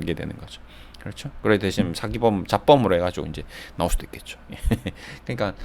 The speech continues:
어, 주식 시장은 그렇게, 어, 우리가, 어, 눈 뜨고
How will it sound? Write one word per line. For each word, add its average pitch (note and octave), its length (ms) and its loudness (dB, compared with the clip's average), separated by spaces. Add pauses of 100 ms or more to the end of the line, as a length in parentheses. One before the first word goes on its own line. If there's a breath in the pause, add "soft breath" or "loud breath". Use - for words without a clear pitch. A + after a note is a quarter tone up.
(200 loud breath)
어, F2+ 180 -2
주식 C3+ 240 -4
시장은 A2+ 480 -2
그렇게, G2+ 560 0
어, D#2 400 -10
우리가, G2+ 400 2 (320 loud breath)
어, F2 260 -4
눈 C3 160 4
뜨고 D3+ 280 2